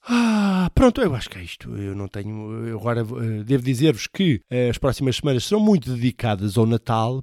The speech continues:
porque é um período importante. É um período importante da nossa,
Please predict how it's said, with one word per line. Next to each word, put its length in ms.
porque 260
é 40
um 120
período 680
importante. 600
É 60
um 40
período 280
importante 360
da 60
nossa, 400